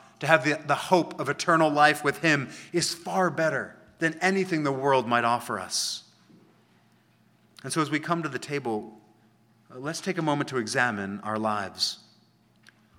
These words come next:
This is Paul's encouragement to the church at Corinth. He,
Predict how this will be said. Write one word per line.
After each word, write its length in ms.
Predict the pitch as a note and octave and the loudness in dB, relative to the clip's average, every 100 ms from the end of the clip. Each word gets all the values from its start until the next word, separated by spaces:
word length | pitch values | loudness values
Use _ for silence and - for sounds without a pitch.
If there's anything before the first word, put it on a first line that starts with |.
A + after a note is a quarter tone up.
| _ | _
This 140 | - C3+ | -10 -8
is 100 | C3 | -8
Paul's 440 | - C#3 B2+ A#2 | 4 6 6 2
encouragement 640 | - A#2 - C#3 B2+ A#2 - | -6 -8 0 0 0 -6 -8
to 60 | |
the 80 | A#2 | -8
church 340 | - B2+ - - | -4 -4 -6 -10
at 160 | A2+ | -12
Corinth. 400 | - C3+ A#2 G#2 | -4 0 0 -2
He, 160 | A#2+ | -6